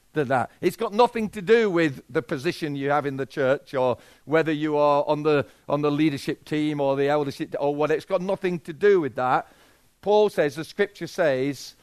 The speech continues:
you are a diplomat of the highest rank already. I became a diplomat of the highest rank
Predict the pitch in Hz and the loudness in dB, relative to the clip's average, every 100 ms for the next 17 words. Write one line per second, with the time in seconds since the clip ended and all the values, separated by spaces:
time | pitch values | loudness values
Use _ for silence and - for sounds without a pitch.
0 | _ 139 170 196 - 165 165 151 151 127 | _ -6 -4 -4 2 4 4 2 -2 2
1 | 185 - 151 127 135 - - 139 131 123 | 0 0 -4 -2 -2 -6 -6 -4 -2 -4
2 | 135 147 139 - 139 95 - _ - 143 | -2 -2 -2 -4 -4 -4 -10 _ 0 0
3 | 131 143 117 104 - _ _ _ _ _ | 2 -2 -4 -8 -10 _ _ _ _ _
4 | _ _ _ 151 170 160 - 151 139 123 | _ _ _ 0 0 0 -4 -2 -2 -2
5 | 160 151 135 135 - _ - _ - 123 | -4 -4 -4 -2 -4 _ -20 _ -10 -6
6 | 131 156 160 156 131 120 120 | -4 0 0 -2 -4 -4 -4